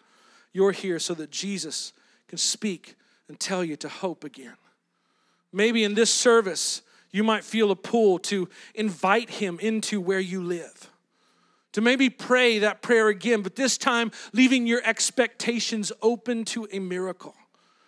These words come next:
This time leaving your expectations open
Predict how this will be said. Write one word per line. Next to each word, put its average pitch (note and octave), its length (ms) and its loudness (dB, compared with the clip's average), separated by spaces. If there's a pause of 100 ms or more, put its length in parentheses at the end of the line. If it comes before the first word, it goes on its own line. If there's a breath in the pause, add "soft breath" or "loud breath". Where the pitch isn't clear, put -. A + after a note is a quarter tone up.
(140 soft breath)
This B3 180 2
time B3+ 260 4
leaving C4 260 2
your C4+ 120 2
expectations B3 880 0
open A#3+ 380 2